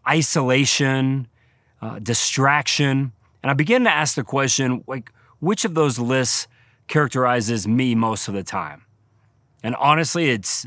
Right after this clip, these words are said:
it's probably not restfulness. Uh, but don't we all long for restfulness? I mean, it's something that God created us to have. In fact, it's what we find in the fourth commandment. Right now, we're continuing the series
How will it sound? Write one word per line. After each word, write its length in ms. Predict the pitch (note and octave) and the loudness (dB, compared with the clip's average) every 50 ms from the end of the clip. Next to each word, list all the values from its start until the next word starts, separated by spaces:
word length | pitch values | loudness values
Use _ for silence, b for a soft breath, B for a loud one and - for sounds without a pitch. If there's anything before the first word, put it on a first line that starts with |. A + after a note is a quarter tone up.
| - - | -6 -6
it's 200 | A#2+ A#2 - - | -6 -6 -6 -2
probably 280 | - D3 C#3+ C3 C3 | 0 2 2 2 2
not 200 | A#2+ B2 A#2 A2 | 2 2 0 2
restfulness. 720 | A#2+ B2 B2+ - - - - B2 G2 F2 E2 - - - _ b b b b b b b b b | 0 0 0 0 -2 -2 -2 -4 -4 -4 -8 -10 -12 -12 _ b b b b b b b b b
Uh, 120 | - G2+ | -10 -6
but 160 | A2 A#2+ C3+ A#2+ | -2 -2 0 0
don't 140 | F3 F3+ | 2 2
we 100 | E3+ D#3 | 2 2
all 180 | C#3+ D3+ D#3 D#3 | 4 4 4 2
long 320 | C3 C3 C3 C#3+ D3+ D#3+ | 2 2 0 2 0 0
for 140 | C#3+ - B2+ | 0 -2 -2
restfulness? 680 | A#2 B2+ C#3 C3+ - - D3 D3 D3+ D3 - - - - _ b b b b b b b b | 0 0 0 0 -2 -4 -4 -4 -2 -4 -4 -6 -8 -12 _ b b b b b b b b
I 60 | B2+ | 0
mean, 80 | C3+ D3 | 0 2
it's 80 | - | 2
something 240 | - F#3 F3 F#3 F3 | 2 2 4 4 4
that 120 | D#3 C#3+ A#2+ | 4 2 4
God 280 | C3 D3 D3+ C#3+ B2 | 4 2 2 2 0
created 500 | - - C#3 C3 C3 C#3 D#3 E3 D#3 C3+ | -4 -4 -4 -2 0 0 0 0 0 0
us 280 | B2+ A#2+ A2+ - - - | 0 0 0 -2 -4 -2
to 120 | - A2+ | -2 -4
have. 360 | G#2 - C#3+ D3+ C3+ B2 A2+ | -4 -2 0 0 0 0 0
In 60 | A2+ G#2 | -2 -2
fact, 260 | - C3+ B2+ - B2 | -2 -2 -2 -2 -2
it's 120 | A#2 - | -4 -2
what 140 | B2+ C#3 C3 | -2 -2 -2
we 100 | C#3 B2+ | -2 -4
find 460 | - - C3+ B2 A#2+ A#2 A#2+ A#2 A2+ B B B B B B | -4 0 0 2 2 2 0 -2 -4 B B B B B B
in 100 | - B2 | 0 2
the 80 | B2+ A#2+ | 2 2
fourth 380 | - - - D3+ D3+ C#3 - | 0 -2 0 0 0 0 0
commandment. 480 | - - A#2 A#2 A2 G#2+ G#2 G#2+ A#2 A#2+ | -2 -2 -2 0 -2 -2 -4 -4 -2 0
Right 160 | C#3 D3 C#3 | 2 2 2
now, 200 | C#3 C#3+ C#3+ D3 | 2 2 2 2
we're 140 | C3+ B2 A2+ | 0 0 -4
continuing 480 | - G#2+ G2 - C#3 D3 D3 C#3+ C#3 C3 | -4 -6 -4 -2 0 0 2 2 0 0
the 80 | A#2+ | -2
series 520 | G#2+ - - C3 C3+ C3+ C#3 C3+ B2 - | -2 -4 -4 -2 -2 -2 -2 -2 -4 -4